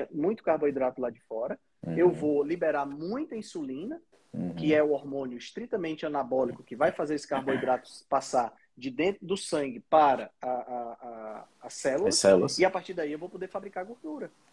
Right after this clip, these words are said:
Speaker 2: Uhum.
Speaker 1: Por quê? Porque se eu tenho uma abundância de alimento do lado de fora, o que é que o corpo vai fazer? O corpo vai armazenar para que eu possa usar a posteriori.
Speaker 2: Uhum.
Speaker 1: Né? É claro, é claro, isso aí ninguém vai, ninguém vai também,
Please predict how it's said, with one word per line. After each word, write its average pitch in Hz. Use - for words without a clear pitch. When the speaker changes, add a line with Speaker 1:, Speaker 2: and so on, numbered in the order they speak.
Speaker 2:
Uhum. 151
Speaker 1:
Por 214
quê? 165
Porque 196
se 262
eu 254
tenho 247
uma 220
abundância 180
de 185
alimento 147
do 151
lado 123
de 104
fora, 185
o 156
que 196
é 196
que 214
o 202
corpo 202
vai 185
fazer? 156
O 143
corpo 170
vai 160
armazenar 156
para 170
que 208
eu 220
possa 185
usar 165
a 160
posteriori. 185
Speaker 2:
Uhum. 82
Speaker 1:
Né? 180
É 196
claro, 175
é 139
claro, 120
isso 113
aí 131
ninguém 151
vai, 143
ninguém 135
vai 135
também, 139